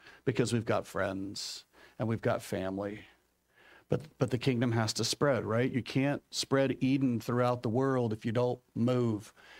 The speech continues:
You can't go into all the nations and preach the gospel if somebody doesn't leave where they are and go into that nation and preach the gospel. I mean, this is embedded in the Great Commission.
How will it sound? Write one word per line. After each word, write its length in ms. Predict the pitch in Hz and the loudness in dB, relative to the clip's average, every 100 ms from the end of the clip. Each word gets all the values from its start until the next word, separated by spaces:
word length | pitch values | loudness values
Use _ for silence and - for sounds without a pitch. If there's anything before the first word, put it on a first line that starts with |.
| - | -6
You 80 | 113 | -2
can't 280 | - 147 131 | 2 2 4
go 180 | 139 135 | 2 2
into 240 | 117 135 - | 2 0 4
all 220 | 131 139 | 2 4
the 80 | 131 | 4
nations 420 | 127 131 123 123 | 2 2 0 0
and 120 | 113 | 0
preach 200 | 135 120 | 0 0
the 80 | 131 | 0
gospel 480 | 117 123 123 - 123 | 2 2 0 -2 -2
if 60 | 113 | 0
somebody 420 | - 143 139 139 | 2 4 4 4
doesn't 280 | 135 123 123 | 2 0 0
leave 240 | 135 120 | 2 2
where 100 | 127 | 2
they 120 | 123 | 4
are 260 | 127 131 123 | 4 4 2
and 100 | 107 | 2
go 180 | 135 127 | 2 2
into 160 | 117 123 | 2 2
that 200 | 123 120 | 2 0
nation 320 | 127 127 120 | -2 0 -4
and 120 | 110 | -4
preach 260 | 117 101 - | -6 -6 -4
the 60 | |
gospel. 580 | 101 104 104 - 98 - | -2 0 -2 -4 -8 -8
I 380 | - - - - | -12 -20 -2 2
mean, 100 | 120 | 4
this 220 | 151 156 | 4 4
is 160 | 139 147 | 2 4
embedded 880 | 139 101 - 156 170 151 147 135 | 2 0 4 6 6 4 4 4
in 160 | 127 127 | 2 2
the 100 | 120 | 2
Great 460 | 104 123 127 127 - | 2 2 2 -2 -2
Commission. 680 | 117 104 107 - 98 123 | 0 0 -2 -4 -6 -10